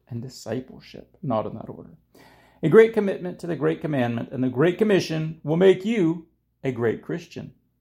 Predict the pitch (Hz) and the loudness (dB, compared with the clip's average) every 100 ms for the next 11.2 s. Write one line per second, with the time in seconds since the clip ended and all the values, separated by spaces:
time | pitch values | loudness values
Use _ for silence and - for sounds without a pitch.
0 | _ _ _ _ _ _ _ _ _ _ | _ _ _ _ _ _ _ _ _ _
1 | _ _ _ - 175 175 185 185 185 185 | _ _ _ -4 0 2 2 0 4 4
2 | 180 190 196 175 156 143 147 165 190 127 | 4 0 -2 -2 -4 -4 2 2 2 -2
3 | 110 143 139 170 127 156 175 110 - 117 | -4 -6 -2 0 0 -2 -6 -10 -14 -12
4 | 120 143 160 165 139 135 - 131 135 165 | -2 2 2 -2 -4 -4 -2 -4 -2 -4
5 | 156 135 - 113 113 113 113 143 139 131 | -4 -6 -2 -2 -2 -6 -6 -4 -4 -6
6 | - 139 123 120 190 196 - 110 104 123 | -6 -6 -4 -2 0 -2 -2 -2 0 0
7 | 147 151 - 143 165 170 135 107 98 92 | 0 -4 -4 2 2 2 -6 -4 -4 -4
8 | 107 156 160 170 185 202 202 214 233 143 | -4 -6 -6 -4 -2 -2 -2 0 0 -2
9 | 98 - _ _ _ _ _ _ - 254 | -6 -12 _ _ _ _ _ _ -2 0
10 | 226 147 147 127 120 143 127 113 170 117 | 2 2 2 0 0 0 0 0 -2 -2
11 | 110 | -4